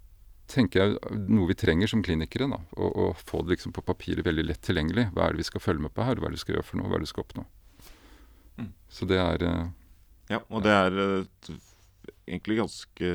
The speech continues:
Speaker 2: hva skal man si, et oversiktlig verktøy, og det, du kan jo, det er jo lett å finne på nettet nå for alle. Hjert-, bare søke opp Hjertefrisk, så er det jo da to sider man kan, eh, printe ut, rett og slett, og fint å ha hengende på kontoret for de som følger opp pasienter som bruker, eh, antipsykotika.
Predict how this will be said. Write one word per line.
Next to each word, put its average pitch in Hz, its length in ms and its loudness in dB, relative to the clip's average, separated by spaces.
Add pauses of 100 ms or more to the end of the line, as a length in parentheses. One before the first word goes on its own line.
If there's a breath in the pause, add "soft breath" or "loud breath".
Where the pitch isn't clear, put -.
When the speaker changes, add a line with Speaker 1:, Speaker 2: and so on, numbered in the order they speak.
(400)
Speaker 2:
hva 85 80 -12
skal 85 140 -12
man 87 80 -6
si, 98 160 -10
et - 100 -12
oversiktlig 90 640 0
verktøy, 92 240 0
og 104 140 4
det, 98 180 -2
du 95 80 -2
kan 98 160 0
jo, 98 60 0 (100)
det 104 80 2
er 101 80 6
jo 98 80 4
lett 95 220 2
å 92 60 -4
finne 87 200 -2
på 90 80 -4
nettet 87 240 -4
nå 85 140 -2
for 87 180 0
alle. 82 220 -2 (240)
Hjert-, 92 240 -4 (100)
bare 82 160 0
søke 82 300 -2
opp 78 100 -4
Hjertefrisk, - 480 -6
så 98 140 -2
er 85 80 0
det 85 80 0
jo 85 80 -2
da 80 100 0
to 80 240 -6
sider 73 300 -2
man 73 180 -6
kan, 78 300 -6
eh, - 240 -16 (180 loud breath)
printe 92 460 0
ut, 110 160 -4
rett - 160 -6
og - 20 -8
slett, - 240 -8
og 104 80 -4
fint - 320 -2
å 95 60 2 (260)
ha 82 220 -2
hengende 80 320 -2
på 78 100 -4
kontoret 78 380 -4
for 87 100 -2
de 78 80 -2
som 80 280 -2 (280 loud breath)
følger 80 320 4
opp - 80 -8 (100)
pasienter 82 380 -2
som 87 140 -2
bruker, 73 500 -4
eh, 69 400 -6
antipsykotika. 78 600 -8